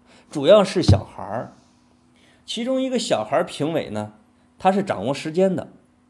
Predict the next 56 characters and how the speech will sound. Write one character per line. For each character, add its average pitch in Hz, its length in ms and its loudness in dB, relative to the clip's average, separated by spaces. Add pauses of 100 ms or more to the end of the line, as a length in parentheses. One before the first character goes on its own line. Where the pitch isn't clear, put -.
(300)
就 151 120 -2
是 135 60 -6
八 226 260 -2
岁 208 340 -6 (260)
小 - 240 -8
孩 - 160 -10
儿， - 240 -6
这 123 100 -6
是 110 140 -8
一 110 80 -8
个 110 100 -4
规 107 220 -10
定， 104 160 -16 (360)
就 170 140 -6
是 160 240 -6 (540)
上 202 340 2
台 147 220 2
领 160 420 0
奖 - 260 -8
的 - 80 -18
科 135 200 -6
学 117 160 -6
家 113 500 -6
发 135 320 -4
言 123 320 -4
不 131 160 -8
得 107 160 -4
超 117 240 -4
过 110 240 -4
一 139 140 -6
分 95 180 -12
钟。 87 180 -16 (720)
如 208 180 -4
果 156 240 -2
超 185 220 0
过 175 140 0
一 180 160 -4
分 170 180 -6
钟， 160 300 -2 (580)
那 117 180 -6
个 110 100 -4
八 151 280 -4
岁 147 160 -4
的 117 100 -2
小 110 180 -2
评 127 240 -6
委 104 140 -4
就 123 100 -8
在 117 140 -4
台 117 220 -8
下 117 160 0
开 127 180 -8
始 104 100 -10
敲 160 240 0
桌 185 220 10
子， - 200 -6